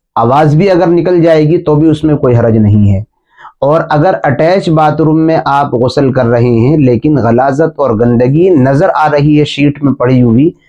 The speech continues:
तो फिर दिल दिल में बिस्मिल्लाह पढ़ लें, जबान से ना पढ़ें। और अगर सिंगल बाथरूम में गुस्ल कर रहे हैं तो वहां तो आप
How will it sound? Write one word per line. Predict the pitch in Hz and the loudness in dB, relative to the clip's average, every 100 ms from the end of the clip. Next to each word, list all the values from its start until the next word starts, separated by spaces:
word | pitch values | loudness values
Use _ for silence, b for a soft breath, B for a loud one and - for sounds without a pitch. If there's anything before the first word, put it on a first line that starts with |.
| b b _ | b b _
तो | 156 | -2
फिर | 202 196 | 0 0
दिल | 143 147 240 | 2 2 2
दिल | 180 156 151 | 2 2 2
में | 143 123 | 0 0
बिस्मिल्लाह | 113 120 123 120 | -2 0 0 0
पढ़ | - 107 110 | 0 0 0
लें, | 160 | 0
जबान | 147 113 110 113 | 0 0 0 0
से | 107 110 | -2 -2
ना | 98 | -2
पढ़ें। | - - - _ _ _ _ _ | -4 -12 -12 _ _ _ _ _
और | 160 156 165 | -2 -2 -2
अगर | 160 208 | -2 -2
सिंगल | - 196 214 233 220 | -2 -2 0 0 2
बाथरूम | 208 202 202 196 | 0 0 0 0
में | 196 185 | 0 0
गुस्ल | 180 180 | 0 -2
कर | 156 151 | 0 0
रहे | 127 113 | 2 0
हैं | 104 | 0
तो | 101 113 | -2 -2
वहां | 104 104 | 0 0
तो | 101 104 | -2 -2
आप | 101 | -2